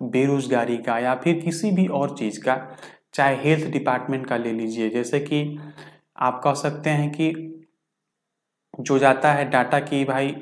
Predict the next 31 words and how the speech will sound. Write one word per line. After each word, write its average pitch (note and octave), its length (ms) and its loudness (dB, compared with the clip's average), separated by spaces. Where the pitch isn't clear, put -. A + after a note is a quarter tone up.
मान C#3 200 -2
लीजिए C#3+ 240 -2
कि C#3+ 200 -2
कोरोना C3+ 400 4
के D3+ 160 0
वजह C3+ 280 2
से, G2+ 220 -6
कोरोना C3+ 420 0
के D3+ 160 -6
वजह B2+ 300 -2
से A2 180 -6
कितने D#3+ 420 4
लोगों D3+ 340 4
का D3+ 140 -2
रोजगार B2+ 460 -2
जो B2 140 -2
है E3 140 -4
छिन B2 260 -2
गया, A2+ 220 -2
तो C3 80 -2
मान D3 200 6
लीजिए E3 240 4
कि E3 140 2
अगर D#3+ 240 2
जाएगा D#3+ 320 4
कि D#3 180 -2
हाँ D3 180 2
भाई C#3 140 4
रोहतास C#3+ 540 6
जिला D#3 240 4
से, - 220 -2